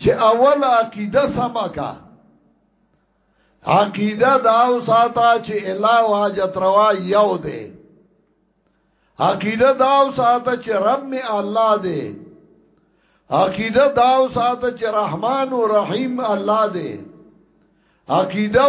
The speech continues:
وساته چې مالک او اختیارمند یو الله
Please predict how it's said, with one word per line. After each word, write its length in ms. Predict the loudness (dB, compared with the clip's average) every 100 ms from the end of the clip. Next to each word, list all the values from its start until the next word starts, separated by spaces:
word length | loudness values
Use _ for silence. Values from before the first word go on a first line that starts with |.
| 2
وساته 800 | 0 2 2 0 -2 0 0 -2
چې 100 | -8 -6
مالک 460 | -4 -4 -4 -4
او 120 | -4 -2
اختیارمند 720 | -4 -4 -2 0 -2 -4 -8 -6
یو 240 | -2 0 0
الله 320 | -2 0 0